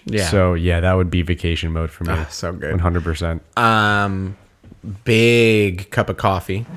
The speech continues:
Speaker 2: Oh,
Speaker 1: And I
Speaker 2: yeah.
Speaker 1: was, I was
Speaker 2: Oh,
Speaker 1: waking
Speaker 2: yeah.
Speaker 1: up early because I think I shared
Speaker 2: You told me, yeah, the sunrise.
Speaker 1: the cheeky, the sunrise. Yeah, yeah, yeah. So
Speaker 2: Black
Speaker 1: I had
Speaker 2: coffee?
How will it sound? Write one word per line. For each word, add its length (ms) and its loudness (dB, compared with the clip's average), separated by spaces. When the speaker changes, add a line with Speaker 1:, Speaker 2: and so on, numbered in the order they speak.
Speaker 2:
Oh, 60 -2
Speaker 1:
And 140 2
I 80 2
Speaker 2:
yeah. 60 2
Speaker 1:
was, 240 -2
I 100 0
was 140 0
Speaker 2:
Oh, 40 0
Speaker 1:
waking 160 0
Speaker 2:
yeah. 140 0
Speaker 1:
up 120 -6
early 340 2
because 280 -2
I 100 2
think 240 -4
I 100 2
shared 360 -2
Speaker 2:
You 80 2
told 200 0
me, 100 0
yeah, 200 2
the 100 -6
sunrise. 580 0
Speaker 1:
the 140 0
cheeky, 480 -2
the 180 -2
sunrise. 600 -4
Yeah, 120 -2
yeah, 160 -4
yeah. 180 -6
So 220 -2
Speaker 2:
Black 240 2
Speaker 1:
I 20 -4
had 60 2
Speaker 2:
coffee? 360 2